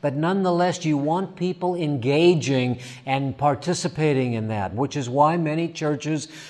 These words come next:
will have a time for prayer requests or sharing praises that they want to share. That gets them involved in the participation in the church service and makes our singing and our praying,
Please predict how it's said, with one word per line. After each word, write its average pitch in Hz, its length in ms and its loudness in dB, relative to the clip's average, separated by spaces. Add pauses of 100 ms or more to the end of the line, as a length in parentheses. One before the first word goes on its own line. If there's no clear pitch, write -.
(100)
will 143 200 2
have 143 320 2
a 139 140 2
time 143 460 0
for 147 240 0
prayer 147 340 2
requests 143 1080 -2 (100)
or 143 680 6
sharing 147 560 0
praises 143 560 0
that 143 140 -4
they 139 140 -2
want 139 240 0
to 143 40 -2
share. 147 380 0 (280)
That 131 380 2
gets 156 280 0
them 147 220 -2
involved 143 580 6
in 147 100 -2
the 143 80 -4
participation 147 1120 -4 (280)
in 139 120 2
the 131 100 2
church 156 320 4
service 143 460 4
and 135 140 2
makes 139 240 4
our 131 140 4
singing 160 560 4
and 131 100 2
our 127 120 4
praying, 151 520 6